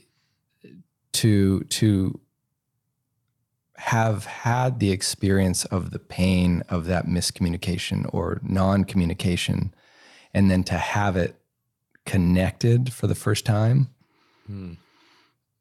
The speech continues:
Speaker 1: I feel like I'm done.
Speaker 2: Yeah.
Speaker 1: You know, like, in terms of the thing I have been seeking, you know, the deep thing that I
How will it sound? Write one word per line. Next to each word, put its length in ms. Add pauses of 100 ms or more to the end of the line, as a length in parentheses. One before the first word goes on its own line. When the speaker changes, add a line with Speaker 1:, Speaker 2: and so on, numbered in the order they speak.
(140)
Speaker 1:
I 160
feel 180
like 180
I'm 160
done. 440 (280)
Speaker 2:
Yeah. 220
Speaker 1:
You 100
know, 200
like, 340 (120)
in 160
terms 360
of 320
the 280
thing 260
I 100
have 180
been 180
seeking, 560 (1200)
you 140
know, 220
the 120 (300)
deep 320
thing 320
that 120
I 140